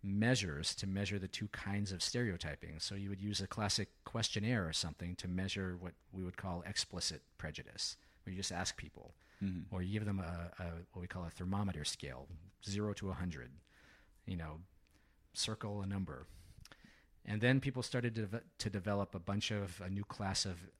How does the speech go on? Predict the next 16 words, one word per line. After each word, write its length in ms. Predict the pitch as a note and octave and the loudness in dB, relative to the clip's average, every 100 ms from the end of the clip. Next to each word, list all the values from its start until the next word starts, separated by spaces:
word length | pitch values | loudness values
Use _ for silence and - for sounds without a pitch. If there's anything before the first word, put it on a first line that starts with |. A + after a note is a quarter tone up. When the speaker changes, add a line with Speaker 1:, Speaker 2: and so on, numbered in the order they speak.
| - | -10
Speaker 1:
um, 420 | F#2+ F2 F2 E2+ E2+ | -4 -2 -2 -4 -6
indirect 580 | - G#2+ G#2 F#2 G2+ - | 0 2 2 2 0 0
measures 480 | G2 G2+ F2 F2 - | 2 2 2 0 0
or 120 | E2+ | -2
implicit 580 | E2 G2+ - A#2+ - D#2+ | 0 0 0 2 2 0
measures 600 | E2 D2+ - D2+ - - - - - - - - | -4 -4 -4 -6 -4 -4 -6 -20 -20 -20 -16 -6
to 100 | A2 | 0
try 240 | A2+ G#2+ G#2 | 4 4 4
and 360 | G2 F#2 F2+ - - - _ - | 4 2 -2 -6 -20 -20 _ -12
reveal 480 | F#2+ F#2+ F#2 C3 C#3 | -4 -2 2 4 4
people's 360 | - G2 F#2+ - | 2 -4 -4 -2
biases, 800 | E2+ E2 E2+ E2+ D#2+ E2 - - - - | 0 0 0 0 0 0 0 -2 -10 -10
um, 160 | E2+ D#2 | -6 -4
without 260 | D#2 D#2+ | -2 -2
asking 420 | D#2 E2+ - C#2+ C2+ | 0 0 0 -2 -8
them. 260 | A2 B2 | -10 -12